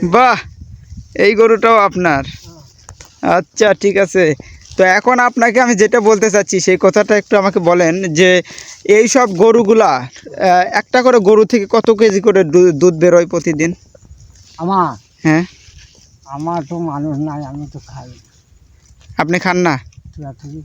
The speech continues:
Speaker 2: খাই আমি।
Speaker 1: আপনার ছেলে মেয়ে?
Speaker 2: ছেলে মেয়ে, ছেলে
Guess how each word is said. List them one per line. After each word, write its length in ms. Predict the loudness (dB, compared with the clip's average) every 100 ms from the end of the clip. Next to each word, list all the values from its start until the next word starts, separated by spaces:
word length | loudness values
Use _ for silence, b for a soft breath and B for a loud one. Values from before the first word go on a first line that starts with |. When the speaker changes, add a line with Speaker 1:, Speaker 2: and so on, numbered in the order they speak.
| -18
Speaker 2:
খাই 120 | -20 -20
আমি। 140 | -20 -20 -20 _ -6
Speaker 1:
আপনার 280 | -4 -2 -4
ছেলে 320 | -4 -4 0
মেয়ে? 240 | 0 0 -2 -10 -20 -20 -20 -20 -20 -20
Speaker 2:
ছেলে 240 | -18 -14
মেয়ে, 440 | -12 -10 -10 -10 -14 -18 -20 -18 -18 -18 -18 -18 -20 -20 -14
ছেলে 420 | -10 -8 -8 -8